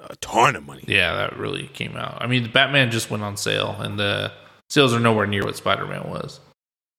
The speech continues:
Speaker 1: Yeah, it's, um, it's that, it's that runtime, brother. They all listen to our podcast and we're like, "Oh, two, like, three hours? No, no, it's all right."
Speaker 2: Yeah, it's a lot. I mean, I'm, I'm definitely gonna watch a movie. So if you're,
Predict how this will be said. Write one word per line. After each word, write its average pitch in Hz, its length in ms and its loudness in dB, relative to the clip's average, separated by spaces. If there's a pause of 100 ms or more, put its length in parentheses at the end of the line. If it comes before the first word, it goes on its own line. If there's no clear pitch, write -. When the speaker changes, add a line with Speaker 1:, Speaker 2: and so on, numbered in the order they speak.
(800)
Speaker 1:
Yeah, 120 360 6
it's, - 440 2
um, 95 540 4 (340)
it's 101 220 -4
that, 87 280 4 (260)
it's - 180 -2
that 90 120 4
runtime, 92 480 2
brother. 90 320 0 (140)
They 90 100 0
all 92 120 4
listen 95 240 -2
to - 80 0
our 87 100 -2
podcast 82 520 -6
and 73 80 -10
we're - 80 -6
like, - 220 -2
"Oh, - 140 0
two, 123 260 2 (460)
like, 95 100 -6
three 143 260 -2
hours? 143 260 -4
No, 123 80 -12
no, - 420 -16
it's - 140 -16
all - 60 -14
right." - 100 -12
Speaker 2:
Yeah, - 240 0 (260)
it's - 100 -12
a 117 60 2
lot. - 360 -2
I 123 60 4
mean, 147 120 6
I'm, 156 140 4
I'm 113 160 -4
definitely 113 320 2
gonna 98 100 2
watch 95 240 0
a - 20 -10
movie. 107 260 -4
So - 420 -6
if 135 100 -10
you're, 104 340 0